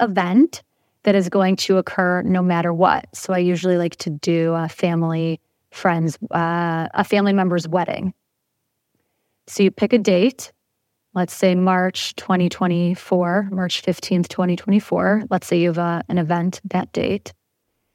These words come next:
and you view yourself having everything you most desire in that specific snapshot in time. So if this is a wedding, what are you wearing, right? Maybe you, and I always love to say this because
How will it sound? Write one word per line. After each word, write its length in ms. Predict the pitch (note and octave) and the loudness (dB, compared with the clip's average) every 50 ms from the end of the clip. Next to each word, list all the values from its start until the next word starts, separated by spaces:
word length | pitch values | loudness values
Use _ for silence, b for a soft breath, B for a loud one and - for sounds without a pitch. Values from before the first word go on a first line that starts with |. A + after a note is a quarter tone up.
| _ _ _ _ _ | _ _ _ _ _
and 140 | - G#3 G#3 | 2 4 4
you 260 | G#3 G#3 G#3 F#3+ E3+ | 6 6 4 4 2
view 340 | D3+ E3 F3+ G3+ A#3 B3+ C4+ | 0 2 4 4 6 6 6
yourself 880 | B3+ G#3 G#3 G3+ G#3 G3 - - - G3 F3+ - - D#3+ E3+ - _ _ _ _ | 4 4 2 2 0 -2 -2 0 2 2 2 2 0 -4 -8 -10 _ _ _ _
having 380 | - - G#3+ G#3 F#3+ G3+ G3+ - - | -2 0 2 2 4 2 0 0 2
everything 600 | F#3+ G#3 F#3+ A#3 B3 A3+ - - G#3 G#3+ G#3+ F#3+ | 0 2 4 4 2 2 2 0 2 2 2 2
you 200 | F3 F#3+ G#3 A3+ | 2 2 2 2
most 440 | G#3+ G3 F#3+ G3 G#3 - - - - - | 2 2 2 2 0 -2 -6 -12 -16 -8
desire 680 | - - F#3+ F3 E3+ F#3+ F3+ E3+ E3 E3+ - - F#3 G3+ - _ | -4 -2 -2 0 0 0 0 0 0 -2 -4 -4 -6 -8 -8 _
in 160 | - G#3+ G3+ G3 | 0 2 2 4
that 180 | G3 G3 D#3 | 2 2 0
specific 480 | - - - G#3+ - - F#3 F#3 G3 - | -2 -4 -6 -4 -2 -2 -2 -2 -2 -4
snapshot 640 | - - F#3+ F3+ E3+ - - - - F3 E3+ E3 - | -2 -2 -2 -2 -2 -4 -4 -4 -4 -2 -4 -4 -4
in 140 | - E3 E3 | -2 -2 -2
time. 460 | - - D#3+ - - - F#3 F#3 - _ _ _ _ _ _ _ _ _ _ _ - | -2 -4 -8 -8 -6 -6 -6 -6 -8 _ _ _ _ _ _ _ _ _ _ _ -8
So 240 | - - G#3 G3 | 0 2 4 4
if 140 | G3 F#3 - | 4 2 0
this 420 | - E3+ G3+ A3 A3+ A3 - - - - | -2 -2 0 0 0 0 -2 -8 -6 -2
is 420 | G3+ G3 G3 G3 G3 F#3+ F#3 - - - | 0 0 2 2 2 0 -2 -4 -2 0
a 480 | F#3 F#3 F#3 F#3 F#3 F3+ F3+ F3+ F3 - _ | 0 2 2 2 2 0 0 0 -2 -4 _
wedding, 560 | - D#3 F#3+ F#3+ F3+ F3 E3 E3+ G3 A3+ A3+ - _ _ _ _ _ _ _ _ _ _ _ | -4 0 2 2 2 0 0 0 0 0 -2 -2 _ _ _ _ _ _ _ _ _ _ _
what 180 | - G3 A3 A3+ | 2 4 4 4
are 20 | |
you 120 | A#3 A#3 G3 | 4 2 2
wearing, 480 | G3+ G#3+ A3+ G#3 - G1+ - - G3+ - _ _ _ | 2 2 0 0 -2 -6 -8 -10 -14 -14 _ _ _
right? 300 | - F#3 G3 G3 A3+ A3 | -2 2 4 4 4 4
Maybe 260 | G#3 G3+ G#3 G3+ B3 | 4 2 2 4 4
you, 800 | B3 A#3 A3+ A3 G3+ G3 G3 G3 G3 G3 G3 F#3+ F#3+ F#3 F#3 F#3 - - | 4 4 4 4 4 4 4 4 4 4 4 4 2 0 -2 -2 0 0
and 120 | F#3 F#3+ | 0 2
I 100 | F#3 F3+ | 2 2
always 360 | F3+ F#3 F#3+ F#3+ F#3 E3+ F3 | 2 2 4 4 2 2 2
love 140 | F#3+ F3 D#3+ | 2 2 2
to 80 | - F#3 | 0 -4
say 220 | E3 - F#3 F3+ | -2 0 0 0
this 160 | E3+ F3+ - - | 0 -2 -4 -4
because 320 | - E3+ - F#3 F3 | -6 -4 -2 -2 -2